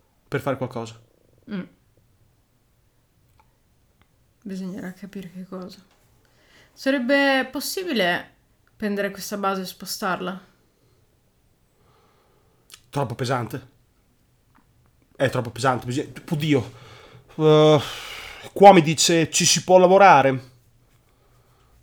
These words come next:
Speaker 1: Qua mi dice, "Bisogna, bisogna ragionarci su."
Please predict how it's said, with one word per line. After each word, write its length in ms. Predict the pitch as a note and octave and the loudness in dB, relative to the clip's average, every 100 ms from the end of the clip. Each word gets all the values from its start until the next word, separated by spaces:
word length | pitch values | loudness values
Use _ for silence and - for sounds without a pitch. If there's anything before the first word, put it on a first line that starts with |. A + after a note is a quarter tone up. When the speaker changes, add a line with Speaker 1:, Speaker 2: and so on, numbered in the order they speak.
| _ _ | _ _
Speaker 1:
Qua 160 | D3 | -2
mi 420 | C#3+ C#3+ C3+ C3 C3 | 0 0 0 -2 -4
dice, 320 | D3 C#3 - C#3+ | -10 -10 -10 -8
"Bisogna, 280 | C#3+ D#3+ | -2 -2
bisogna 340 | D#3 D#3 F3+ F3 | 0 2 4 4
ragionarci 500 | F3 D#3 E3+ F3 F3 | 2 2 2 0 -2
su." 320 | - D3 B2 | -6 -6 -8